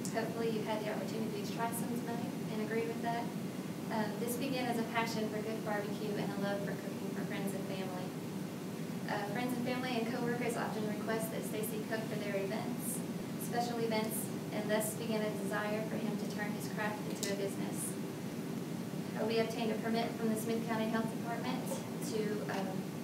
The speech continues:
operate as a caterer restaurant. A local physician and fan of my husband's barbecue asked us to cater an event for her. She needed a barbecue feast for about a hundred people for a function she was hosting for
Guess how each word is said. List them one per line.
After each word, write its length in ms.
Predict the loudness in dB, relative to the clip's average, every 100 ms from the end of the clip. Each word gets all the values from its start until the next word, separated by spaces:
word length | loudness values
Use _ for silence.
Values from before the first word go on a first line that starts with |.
| -4 0
operate 460 | 2 2 0 2
as 180 | 2 2
a 40 | 0 0
caterer 320 | 0 2 0
restaurant. 640 | 0 0 -2 -2 0 -2 -2 -4 -4 -4 -4 -4 -2
A 60 | 2
local 260 | 4 4 2
physician 480 | 0 2 2 2 2
and 140 | 2
fan 220 | 2 4
of 60 | 4
my 120 | 2
husband's 320 | 2 0 0
barbecue 480 | 4 4 4 2 0
asked 320 | 2 2 2
us 100 | 2 2
to 80 | 2
cater 240 | 4 4 4
an 160 | 2
event 240 | 2 2 2 2
for 100 | 0 2
her. 220 | 4 2 0 -2 -2 -2 -2
She 260 | 0 0 2 2
needed 220 | 0 2
a 80 | 2
barbecue 460 | 4 2 0 -2 0
feast 240 | 2 0 0
for 40 | 0
about 280 | 0 2 2
a 140 | 2
hundred 260 | 0 0 0
people 320 | 0 0 0 0
for 100 | 0
a 60 | 0 0
function 320 | 0 0 0
she 160 | 0 0
was 140 | 0
hosting 340 | 0 -2 -2 -2
for 80 | -2